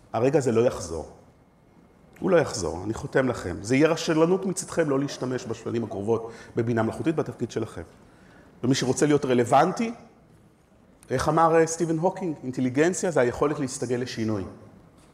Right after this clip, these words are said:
נכון? אז אם אתם רוצים, אנחנו רוצים להסתגל לשינוי, אנחנו חייבים להתנסות. אנחנו חייבים לנסות. אתם נכנסים לפגישה, לא משנה באיזה נושא,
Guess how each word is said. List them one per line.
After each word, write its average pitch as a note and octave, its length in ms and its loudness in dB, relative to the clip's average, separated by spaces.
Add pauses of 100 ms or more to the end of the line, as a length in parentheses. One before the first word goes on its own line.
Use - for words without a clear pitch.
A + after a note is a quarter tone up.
(800)
נכון? D3 280 -4
אז A2+ 240 -2
אם D#3 100 4
אתם C#3+ 180 2
רוצים, F3 340 2 (400)
אנחנו C#3 320 2
רוצים A3 380 0
להסתגל C3 360 0
לשינוי, A#2 460 -2 (640)
אנחנו C#3 300 -2
חייבים G3+ 380 0
להתנסות. - 720 -4 (840)
אנחנו A#2+ 220 -2
חייבים G3 220 2
לנסות. B2+ 560 0 (440)
אתם C#3 160 2
נכנסים C#3 420 0
לפגישה, C#3 460 0 (100)
לא E3+ 160 6
משנה C4+ 340 2
באיזה A3+ 260 4
נושא, G3+ 340 -2